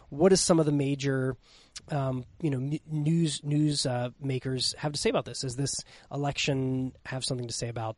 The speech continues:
the place of religious voters? Does this election have something to say about, um, a new place for race in American politics? Is this election about, um, you know, is this, is, is this, is this election about a, a party realignment? Uh, what does this mean? And I, you know,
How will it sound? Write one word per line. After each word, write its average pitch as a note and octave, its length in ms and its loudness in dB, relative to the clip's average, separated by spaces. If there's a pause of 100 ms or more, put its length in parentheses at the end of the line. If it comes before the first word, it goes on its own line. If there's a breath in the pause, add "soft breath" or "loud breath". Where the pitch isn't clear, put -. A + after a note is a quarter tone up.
the A#2+ 180 -6
place - 340 -4
of A2+ 120 -8
religious C#3+ 360 -2
voters? F#3 380 6
Does A#2+ 120 -6
this A#2 140 -8
election B2+ 280 -6
have A#2+ 80 -4
something B2 200 -6
to A#2 60 -8
say A#2+ 140 -6
about, A#2 260 -6 (440 loud breath)
um, B2 280 -6
a C3+ 60 -2
new C#3 160 2
place C3 280 0
for - 160 -8
race C3+ 380 0
in D3+ 60 2
American D3+ 300 2
politics? D#3 560 2
Is B2 100 -4
this - 180 -8
election B2 360 -6
about, A#2 480 -6 (460 loud breath)
um, G#2+ 520 -8 (520 loud breath)
you C3 80 -6
know, A#2 80 -6
is A#2 100 -8
this, - 180 -6
is, - 280 -10
is B2 200 -8
this, B2 200 -6
is C#3 140 -8
this C3 160 -4
election C3 280 -4
about A2+ 220 -4
a, A#2 40 -6 (280)
a A2+ 120 -10
party B2+ 280 -2
realignment? D3 800 2 (320 loud breath)
Uh, C#3 60 -8
what E3+ 180 8
does G3+ 80 4
this G#3 200 2
mean? G3+ 320 0 (120)
And D3 540 2 (220 loud breath)
I, D#3 220 -4
you E3+ 140 2
know, C3 200 0